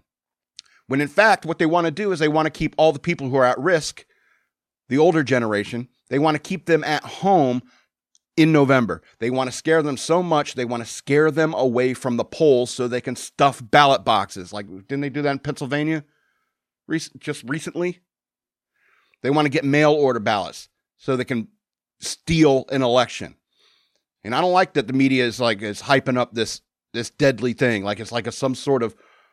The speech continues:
horrible, horrible <laughs> virus, like it's sars. It's not. It's not. And I'm sorry, you, I, I gotta, I gotta drop some science on you. If you wanna keep moving on in this world, if you wanna continue living,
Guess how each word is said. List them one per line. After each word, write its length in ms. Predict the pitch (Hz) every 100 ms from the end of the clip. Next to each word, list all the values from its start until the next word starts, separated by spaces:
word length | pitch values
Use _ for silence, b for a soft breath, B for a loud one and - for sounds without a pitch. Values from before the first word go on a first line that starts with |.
| b
horrible, 500 | - 147 165 156 147
horrible 380 | 104 147 139 131
<laughs> 0 |
virus, 440 | 120 143 123 113
like 160 | 117 117
it's 160 | 113 -
sars. 720 | - 131 139 135 113 95 - _ _ _ _ _ _ _ _ _ _ _ -
It's 200 | - 120
not. 460 | 160 180 147 - - _ _ _ _ _ _ _ -
It's 220 | 143 139
not. 320 | 151 170 156
And 260 | 107 131 120
I'm 140 | 135
sorry, 460 | - 175 175 156 127
you, 140 | 127
I, 120 | 131 123 -
I 100 | 139
gotta, 380 | 120 165 165 117 _ b b b b
I 80 | 147
gotta 180 | 170 160
drop 240 | 156 139
some 160 | 139 123
science 420 | 156 175 175 -
on 180 | 117 107
you. 60 |
If 140 | 110 139
you 80 |
wanna 360 | 123 139 165 180
keep 280 | - 175 143
moving 420 | 147 151 147 143
on 260 | 147 175 165
in 100 | 127
this 160 | -
world, 260 | 147 170 123
if 120 | 117
you 100 | 147
wanna 260 | 151 170 147
continue 580 | - 156 170 175 160
living, 420 | 127 165 139 127